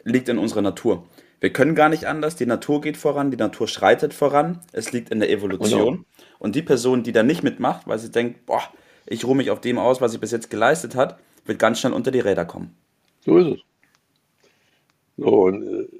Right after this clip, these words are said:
Speaker 2: <laughs> ich hab mir gedacht, du fragst mich ja nach dem Tipp des Tages. Und
Speaker 1: Jetzt,
Speaker 2: ich hab mir gedacht,
Speaker 1: jawohl.
Speaker 2: „Mensch, Kinder, nehme ich doch einfach das, was ich seinerzeit, äh, gemacht hab.“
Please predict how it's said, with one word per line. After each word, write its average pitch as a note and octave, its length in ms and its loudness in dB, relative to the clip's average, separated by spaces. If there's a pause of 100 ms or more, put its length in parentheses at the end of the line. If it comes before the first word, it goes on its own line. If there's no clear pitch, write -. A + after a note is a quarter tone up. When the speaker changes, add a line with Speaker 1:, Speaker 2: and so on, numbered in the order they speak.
(160)
Speaker 2:
<laughs> - 160 0
ich - 80 4
hab A#2 80 6
mir B2+ 120 6
gedacht, B2 240 6
du G2+ 180 -2
fragst - 260 -4
mich B2+ 140 -4
ja B2+ 120 2
nach A2 180 -4
dem F#2 260 -10
Tipp - 240 -4
des D#2+ 160 -6 (180)
Tages. B2+ 400 -2
Und D3 60 -2
Speaker 1:
Jetzt, - 180 4
Speaker 2:
ich G#2+ 80 4
hab A#2 80 4
mir A2 80 4
gedacht, A#2 140 8
Speaker 1:
jawohl. G#2 120 4
Speaker 2:
„Mensch, A#2+ 200 0
Kinder, B2+ 260 2
nehme C3 200 0
ich - 40 -6
doch G#2+ 140 -4
einfach B2+ 300 2
das, - 260 2
was A2 160 0
ich - 180 -12
seinerzeit, G#2+ 680 4 (200)
äh, F2 220 -2
gemacht G#2+ 460 -6
hab.“ D#3+ 180 4